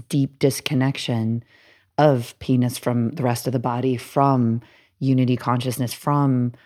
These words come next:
heart, like, then what happens is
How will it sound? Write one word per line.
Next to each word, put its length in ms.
heart, 500
like, 320
then 280
what 160
happens 800
is 540